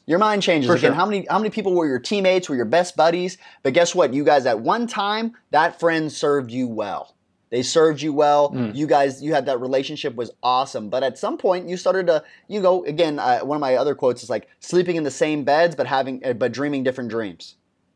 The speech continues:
Speaker 1: Right?
Speaker 2: Mm-hmm.
Speaker 1: Great.
Speaker 2: I
Speaker 1: At
Speaker 2: like
Speaker 1: one
Speaker 2: that one.
Speaker 1: time, you guys served each other well, but we have different dreams, right? And, and again, we just went different ways. And again, I evolved and you stayed where you were, you went a different direction, and you, okay, we, we grew apart, right? Like,
Speaker 2: Mm-hmm.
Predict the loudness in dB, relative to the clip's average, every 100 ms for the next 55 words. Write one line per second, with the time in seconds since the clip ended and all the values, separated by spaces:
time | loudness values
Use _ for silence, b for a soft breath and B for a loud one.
0 | _ _ -4 2 4 4 -2 -6 -4 -4
1 | -6 -4 2 6 4 2 _ 0 2 4
2 | 2 2 0 -2 2 2 2 -2 -4 -2
3 | -2 2 4 4 2 0 0 2 2 -2
4 | _ -10 -4 -4 -4 -4 -6 -6 -10 -10
5 | -8 -6 -8 -10 -12 -2 2 2 -2 -6
6 | -6 -6 -4 0 0 -2 -4 -2 -4 -4
7 | -4 -4 0 -2 -2 -6 0 2 2 -2
8 | -2 -2 0 4 4 2 0 0 0 0
9 | -4 -6 -4 -2 -2 -2 -4 0 2 2
10 | -2 -4 -4 -4 -6 -6 -2 0 0 0
11 | -4 -4 -4 -2 -2 -2 -4 -6 -8 -6
12 | -6 -2 2 2 2 0 -2 -4 _ _
13 | _ _ _ 0 4 4 4 2 2 -2
14 | -8 -8